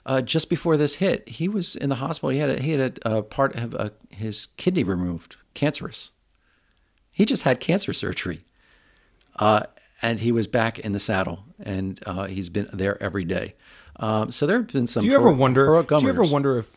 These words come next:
Speaker 2: if these leaders have moments? I, I imagine with the president that he has these moments quite often where he says, "Why did I do this?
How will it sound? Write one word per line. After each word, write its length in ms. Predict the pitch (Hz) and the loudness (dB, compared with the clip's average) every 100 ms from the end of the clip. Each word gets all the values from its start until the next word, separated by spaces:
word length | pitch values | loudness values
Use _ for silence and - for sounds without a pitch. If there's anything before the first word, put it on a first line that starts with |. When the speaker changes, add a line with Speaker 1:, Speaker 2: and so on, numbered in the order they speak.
| _ - | _ -8
Speaker 2:
if 180 | 127 - | -8 -6
these 360 | 127 127 113 - _ _ _ _ _ | -6 -4 -6 -10 _ _ _ _ _
leaders 680 | 101 107 107 107 110 - - _ _ _ _ | -6 -4 -2 -2 -4 -10 -18 _ _ _ _
have 280 | - 117 98 | -6 -4 -2
moments? 340 | 98 98 98 | -4 -4 -6
I, 120 | - 160 | -6 -4
I 180 | 127 | 0
imagine 380 | 135 127 117 113 | 2 2 2 0
with 120 | 101 | -2
the 60 | 104 | -6
president 500 | - 107 87 87 85 _ | -6 -4 -4 -10 -14 _
that 180 | - 90 | -12 -8
he 180 | - 107 | -4 -2
has 260 | 92 92 90 | -2 -4 -6
these 180 | 90 | -8
moments 320 | 92 87 85 - | -8 -8 -10 -8
quite 220 | - 87 | -6 -6
often 380 | 85 85 98 90 | -8 -10 -10 -10
where 120 | 85 | -6
he 100 | 104 | -8
says, 320 | - 101 - - - - - _ _ - - - | -6 -8 -10 -18 -20 -20 -20 _ _ -12 -12 -8
"Why 180 | 113 151 | -4 -2
did 100 | 190 | 0
I 60 | |
do 160 | 113 104 | -2 -4
this? 400 | 92 - - - | -8 -12 -14 -14